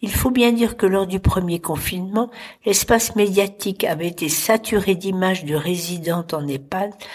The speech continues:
que j'avais assez mal supportées. Mais les mois passant, grâce à mon podcast,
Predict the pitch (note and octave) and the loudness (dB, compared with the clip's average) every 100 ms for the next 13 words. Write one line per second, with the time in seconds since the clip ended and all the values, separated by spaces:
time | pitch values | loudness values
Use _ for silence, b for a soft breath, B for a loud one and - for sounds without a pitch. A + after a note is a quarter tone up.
0 | B B - F3+ G3 F#3 G#3 A3+ - - | B B -4 0 2 4 2 0 -4 -6
1 | - - G3 G#3+ G#3 - D#3+ E3 - - | -4 -2 2 2 2 -4 -2 -2 -2 -6
2 | C#3 C3+ _ _ _ _ _ - G#3 A3 | -12 -12 _ _ _ _ _ -8 -2 4
3 | C4+ C#4 C#4+ - F#3 - - E3+ B3+ - | 4 6 4 6 4 4 2 0 -2 -14
4 | _ _ - F#3+ C4 - G3 F3+ E3+ - | _ _ -6 2 2 4 0 0 -2 -2
5 | D#3 - - E3+ A3 - | -4 -4 -4 -2 -4 -10